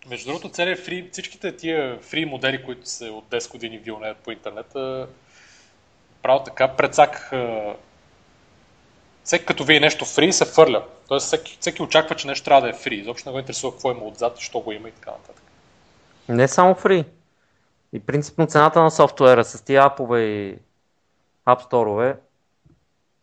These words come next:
Speaker 2: всеки очаква софтуера да струва един-два долара, което е доста безумно.
Speaker 1: Забравят
Speaker 2: И да го
Speaker 1: времената,
Speaker 2: съпортваш
Speaker 1: които
Speaker 2: завинаги.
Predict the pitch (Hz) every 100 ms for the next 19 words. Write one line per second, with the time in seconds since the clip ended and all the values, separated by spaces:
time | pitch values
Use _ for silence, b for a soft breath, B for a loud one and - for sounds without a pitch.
0 | _ _ _ _ 156 151 151 156 151 -
1 | 135 151 - 143 139 127 - 131 127 123
2 | 113 117 117 113 101 95 _ _ _ _
3 | _ _ _ _ _ _ _ _ 107 -
4 | 98 98 - 95 101 98 139 139 143 139
5 | 139 - - 165 165 165 - 127 127 139
6 | 131 107